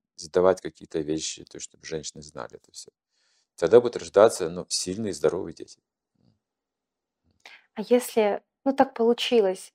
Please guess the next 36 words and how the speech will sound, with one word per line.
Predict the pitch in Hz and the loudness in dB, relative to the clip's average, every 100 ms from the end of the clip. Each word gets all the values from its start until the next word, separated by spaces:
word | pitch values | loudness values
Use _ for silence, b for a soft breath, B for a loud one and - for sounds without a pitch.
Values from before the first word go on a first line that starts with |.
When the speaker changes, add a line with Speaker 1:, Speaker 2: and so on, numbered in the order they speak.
| - | -8
Speaker 2:
люди | 214 202 | -6 -4
не | 208 214 | -4 -4
знали, | - 269 285 247 247 B B B B _ | -2 0 2 2 0 B B B B _
и | 202 190 190 | -6 -2 -2
зачат | 196 - 247 226 | -2 -2 0 2
был | 226 | 6
ребёнок | 220 202 214 214 214 | 6 4 0 0 -2
в | |
каких-то | 202 - - 185 | -6 -4 -4 -4
других | 190 196 240 240 | -4 0 0 0
эмоциях, | 220 220 226 - 208 208 202 - | -2 0 -2 -2 -4 -4 -6 -12
и | 202 190 | -8 -4
мать | 190 220 254 254 | -2 2 2 2
очень | 220 - 214 | 0 0 -6
много | 202 196 | -6 -8
в | |
стрессе | - 220 269 269 | -2 2 4 4
находилась, | 226 226 220 196 208 190 - B B B B | 0 0 -4 2 4 2 -2 B B B B
это | - 226 | 6 6
отразится | 196 247 247 285 - | 6 2 2 0 0
на | 220 | 2
жизни | 233 220 226 | 2 2 2
ребёнка? | 220 247 320 381 - 120 | 2 4 2 2 0 0
Speaker 1:
Несомненно, | 120 147 101 58 50 _ _ _ | 2 2 2 -8 -12 _ _ _
несомненно. | - - 107 220 - | -12 -6 -6 -6 -8
Speaker 2:
Мгм. | 240 247 _ _ _ - | -8 -8 _ _ _ -16
Speaker 1:
Э, | - | -14
не | - 139 | -12 -10
вс-, | - _ | -12 _
идеально | 113 110 143 143 113 | -2 8 8 8 2
в | |
жизни | 123 120 | -4 -8
ничего | 117 - | -6 -4
не | 107 95 | -4 -4
бывает. | 82 62 55 - _ - | -6 -6 -8 -14 _ -10
Speaker 2:
Да. | 262 214 | -8 -8